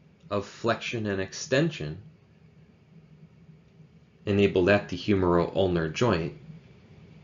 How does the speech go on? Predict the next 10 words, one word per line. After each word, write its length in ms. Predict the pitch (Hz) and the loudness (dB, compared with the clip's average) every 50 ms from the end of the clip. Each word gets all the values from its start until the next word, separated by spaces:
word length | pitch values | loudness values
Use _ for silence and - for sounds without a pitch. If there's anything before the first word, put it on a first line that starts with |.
| - - - - - - - - - - - - - - - - - - - - - - - - - - - | -20 -20 -20 -20 -20 -20 -20 -20 -20 -20 -20 -20 -20 -20 -20 -20 -20 -20 -20 -20 -20 -20 -20 -20 -20 -8 -2
And 80 | 95 92 | 2 4
this 140 | 92 87 | 4 4
joint 300 | - - 101 92 95 85 | 6 6 6 6 6 4
is 160 | 87 90 87 - | 4 2 4 6
then 180 | 107 95 87 | 6 6 6
further 640 | 87 - - - 110 110 107 101 107 107 107 110 107 - - - - - - - - - - - - - | 2 0 6 10 10 10 10 10 8 6 6 4 0 -8 -18 -20 -20 -20 -20 -20 -20 -20 -20 -20 -20 -14
stabilized 880 | - - - - 120 113 113 113 110 107 107 101 101 101 107 107 - - | -14 -12 -2 0 0 2 4 4 4 4 4 4 2 0 -2 -4 -6 -4
by 240 | 101 90 87 90 - - - - - - | -2 -2 -2 -4 -6 -12 -20 -20 -20 -18
strong 680 | - - - - - 110 98 101 101 98 92 95 - - _ - - - | -16 -16 -6 0 2 2 4 2 0 -2 -6 -8 -12 -20 _ -20 -12 -4
ligaments, 840 | 98 98 107 104 120 113 110 113 127 156 170 - - - - - - | 2 2 4 4 4 2 2 2 0 -2 -4 -8 -12 -14 -16 -16 -18